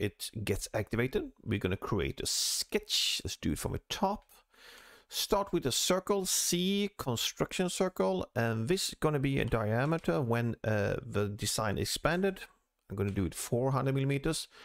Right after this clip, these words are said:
Move it slightly to the side. I need some lines. I'm gonna do a line from here, from the center point to the circle. One line across. I'm using, so I get the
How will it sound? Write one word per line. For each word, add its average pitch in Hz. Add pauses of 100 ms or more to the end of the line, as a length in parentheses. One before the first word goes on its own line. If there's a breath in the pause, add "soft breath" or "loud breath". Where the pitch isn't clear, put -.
(420 loud breath)
Move 92
it 87
slightly 98
to 95
the -
side. 196
I 127
need 127
some 104
lines. 190
I'm 120
gonna 107
do 104
a -
line 110
from -
here, 175
from 90
the 90
center 185
point 196 (580 loud breath)
to 98
the 110
circle. 175
One 139 (180)
line 113 (460)
across. -
I'm 113
using, 107
so -
I 95
get 101
the 101